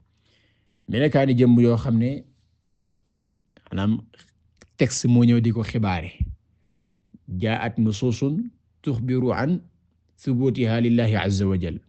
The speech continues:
Ay law lam ta'ti nusuusun tuxbiru an subuutiha lillahi azza wa jalla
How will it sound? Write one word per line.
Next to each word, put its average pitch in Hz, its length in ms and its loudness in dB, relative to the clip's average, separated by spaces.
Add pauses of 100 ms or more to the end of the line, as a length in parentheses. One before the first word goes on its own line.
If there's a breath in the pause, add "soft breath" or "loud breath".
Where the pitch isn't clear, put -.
(720)
Ay 147 320 2 (200)
law 131 260 0
lam 143 200 0
ta'ti 117 320 -4
nusuusun 107 560 -4 (800)
tuxbiru 127 480 -2
an 98 160 -2
subuutiha 113 520 0
lillahi 101 280 -2
azza 98 200 -4
wa 101 80 -4
jalla 104 320 -4